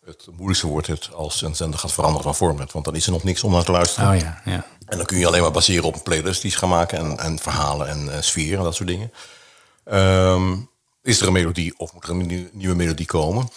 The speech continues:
Speaker 1: En het voordeel van het vergaan van de tijd is dat, omdat de muziek verandert, ehm, de vraag naar bepaald soort melodieën van jingles ook verandert.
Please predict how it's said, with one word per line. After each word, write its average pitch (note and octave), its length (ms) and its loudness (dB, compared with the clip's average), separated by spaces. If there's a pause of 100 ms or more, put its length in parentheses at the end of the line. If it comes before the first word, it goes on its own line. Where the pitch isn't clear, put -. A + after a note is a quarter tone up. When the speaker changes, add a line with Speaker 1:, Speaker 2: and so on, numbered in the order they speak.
(240)
Speaker 1:
En A2+ 120 0
het G2 160 2
voordeel G#2+ 580 4
van F2 480 4 (480)
het E2+ 200 0
vergaan F#2 420 0
van D#2 120 -2
de D2 100 -2
tijd E2 360 0
is E2+ 240 -2
dat, - 380 0 (500)
omdat E2+ 320 -8
de E2+ 60 -6
muziek D#2+ 300 -2
verandert, D#2+ 520 -2 (1400)
ehm, D#2 680 0 (1400)
de F#2 120 -2
vraag - 680 0 (440)
naar F#2+ 220 0
bepaald G2 340 2
soort - 180 -6
melodieën F2 680 -4 (280)
van E2 380 -8 (320)
jingles - 520 -2
ook D#3 200 4
verandert. - 440 -6